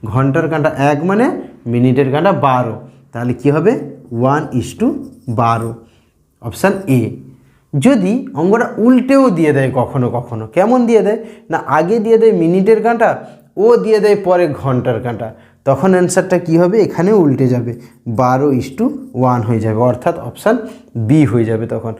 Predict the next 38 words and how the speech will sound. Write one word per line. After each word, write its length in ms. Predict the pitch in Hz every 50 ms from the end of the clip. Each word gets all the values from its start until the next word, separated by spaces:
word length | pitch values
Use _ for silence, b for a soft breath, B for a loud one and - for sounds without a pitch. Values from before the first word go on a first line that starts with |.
| b b b b b - 113
মনে 180 | 113 117 127 120 117
রাখবে, 260 | 113 104 104 104 117 110 - B B B B _ -
ঠিকঠাক 360 | 185 190 190 190 - 208 190 208 - 147 165
একটুখানি 460 | - - - - 214 - 196 202 190 185 165
নলেজ 220 | 160 156 151 147 147 147
দিয়ে 120 | 143 131 - - 127
পড়বে 300 | 127 135 143 143 190 254 - B B B B B -
ভালো 140 | 127 143 151 156
করে, 120 | 190 247 285 285 - 151
তারপরে 320 | 151 139 - - 160 151 143
অ্যান্সারটাকে 460 | 131 120 - 131 104 104 123 113 120 - -
টিক 120 | 117 107 120 123
মারবে। 220 | 120 113 107 113 B B B B B 123 143
আগে 140 | 165 196 220 196 180
ঘন্টা, 240 | 208 208 202 190 220 214 - 151
পরে 160 | 147 147 165 165 165
মিনিট, 240 | 165 170 170 180 170 B B B B B B 117
মানে 120 | 117 120 117 104 120 123 127
one 100 | 127 135 127
is 60 | 131 -
to 40 | 143 127 135
বারো, 220 | 139 156 180 220 247 - - - - 127
অর্থাৎ 260 | 113 - 135 127 - - 120 117 107
ঘন্টার 320 | 139 143 143 139 156 151 143 - 143 139 -
একটার 380 | - - - - 254 254 247 226 185 175
ঘরের 220 | 185 170 165 147 131 165
জন্য 160 | 156 160 165 170 170 170 B B B - 127
মিনিট 220 | 135 143 160 156 139 120 107
বারোটা 360 | 131 143 170 190 202 170 170 147 120 120
ঘর 120 | 135 127 113 110
ঘোরে, 200 | 117 117 117 113 - B B B B B -
আর 80 | 120 120 - 151
উল্টোটা 340 | 170 180 170 180 170 170 165 147 156
দিলে 160 | 185 233 320 349 - - - - - 113
বারো 180 | 117 113 117 113 113
is 80 | - - -
to 60 | 131 139 175 208
one। 120 | 208